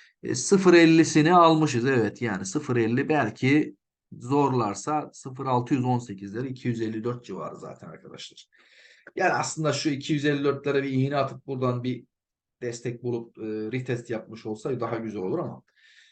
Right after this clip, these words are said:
e, göreceğiz. Yani yarın açılacak piyasa hep birlikte göreceğiz. Söyledim, e, kritik eşikleri takip edelim arkadaşlar. Özellikle T L bazında yedi bin üç yüz elli aşağı yönlü kırılmamalı.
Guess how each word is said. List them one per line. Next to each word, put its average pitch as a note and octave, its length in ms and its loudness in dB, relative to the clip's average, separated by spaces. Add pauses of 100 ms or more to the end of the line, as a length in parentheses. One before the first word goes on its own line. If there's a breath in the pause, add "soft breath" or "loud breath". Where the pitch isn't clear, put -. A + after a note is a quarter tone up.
(120 soft breath)
e, - 80 -6
göreceğiz. D#3+ 480 4
Yani C#3 400 2 (260)
yarın G#2 500 0 (100)
açılacak G#2 420 -8
piyasa B2+ 480 -8
hep A#2+ 160 -8
birlikte B2+ 260 -4
göreceğiz. A2 500 -2
Söyledim, A3 600 4
e, C#3+ 460 -2
kritik F3 380 2
eşikleri D3 500 -6
takip C3 500 -4
edelim C3+ 280 -2
arkadaşlar. A#2+ 560 -6
Özellikle E3 460 -2
T C#3+ 220 -2
L D3+ 140 2
bazında A2+ 300 -6
yedi C#3 240 -4
bin B2 60 -2
üç C#3+ 200 -10
yüz B2+ 100 -8
elli B2 300 -2
aşağı B2+ 380 -6
yönlü B2 220 -12
kırılmamalı. A#2+ 680 -4